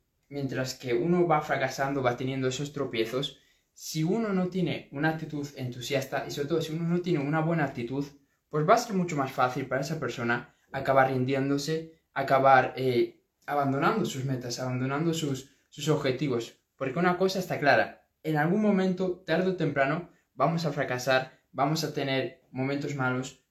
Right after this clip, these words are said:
vamos a tropezarnos, vamos a cometer errores. Entonces, desde el primer momento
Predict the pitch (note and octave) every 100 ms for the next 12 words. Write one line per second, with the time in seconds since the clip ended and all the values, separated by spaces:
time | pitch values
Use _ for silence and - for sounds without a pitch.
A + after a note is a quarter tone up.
0 | _ - C#3+ E3+ F3 D3+ C3 C3 B2+ B2+
1 | C3 - C3 C#3+ C#3+ C3+ C3+ A#2+ B2 A#2+
2 | - A#2+ C#3+ C3 - - _ _ _ _
3 | - D3+ F#3 C3 A2 - _ _ _ _
4 | - - - D#3 D3+ D3+ D3+ F3 G3 F#3
5 | F3+ E3+ F3 -